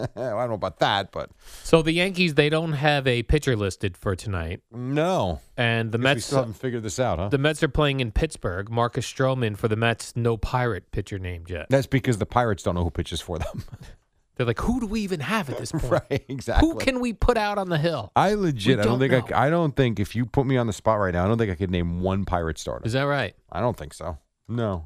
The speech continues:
Speaker 1: And I'm sure as I'm gonna pull up their depth chart, I'm sure I'll be
Speaker 2: You'll
Speaker 1: like,
Speaker 2: be
Speaker 1: "Oh,
Speaker 2: like,
Speaker 1: yeah."
Speaker 2: "Oh, right."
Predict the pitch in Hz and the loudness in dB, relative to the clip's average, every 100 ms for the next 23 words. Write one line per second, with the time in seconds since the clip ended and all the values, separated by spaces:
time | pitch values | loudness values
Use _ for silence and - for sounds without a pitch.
0 | 95 117 123 - 160 139 123 120 107 127 | -2 0 2 2 4 4 2 2 2 0
1 | 107 104 87 104 - - 80 80 82 98 | 0 0 2 0 0 0 0 0 -4 -2
2 | 87 95 95 90 82 - 92 - 95 76 | 0 2 2 2 0 -2 -4 -8 -10 -12